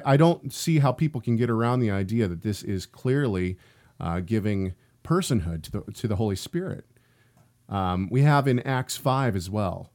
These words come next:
right? And this was brought up to me, Andre, uh, brought this up to me last week. In Acts five, and this is something that I didn't even think about until now, um,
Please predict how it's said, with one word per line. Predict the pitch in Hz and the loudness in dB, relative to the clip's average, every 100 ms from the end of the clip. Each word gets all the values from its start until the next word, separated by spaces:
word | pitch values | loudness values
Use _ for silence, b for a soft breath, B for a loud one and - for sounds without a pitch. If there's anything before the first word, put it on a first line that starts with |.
| _ | _
right? | 101 95 104 113 117 b b b b b b _ _ _ _ - - | -6 -4 -2 -6 -12 b b b b b b _ _ _ _ -16 -4
And | 113 | 0
this | 127 | 0
was | 117 | -2
brought | 104 117 | 0 2
up | 107 | 2
to | - | -2
me, | 107 98 | -4 -2
Andre, | 98 107 98 95 95 85 - - - 95 | -2 -2 -4 -4 -6 -10 -20 -18 -14 -12
uh, | 90 87 90 | -12 -12 -14
brought | - 107 98 | -12 -8 -8
this | 104 - | -8 -8
up | 98 | -8
to | 107 | -6
me | 98 95 - | -8 -8 -10
last | 98 95 - | -12 -12 -10
week. | 135 85 - _ b b b b b b | -10 -10 -16 _ b b b b b b
In | 135 | -2
Acts | 143 131 - | 0 0 -2
five, | - 160 120 113 | 2 4 4 4
and | 117 | 0
this | 110 | -2
is | 101 | -2
something | 113 107 | -4 -2
that | 101 | -4
I | 101 | -4
didn't | 101 | -4
even | 85 | -4
think | - 104 | -4 -6
about | 90 90 | -4 -6
until | 92 90 | -6 -6
now, | 95 87 107 - b b b b b b b | -6 -6 -8 -12 b b b b b b b
um, | 92 95 - - - | -12 -10 -10 -12 -14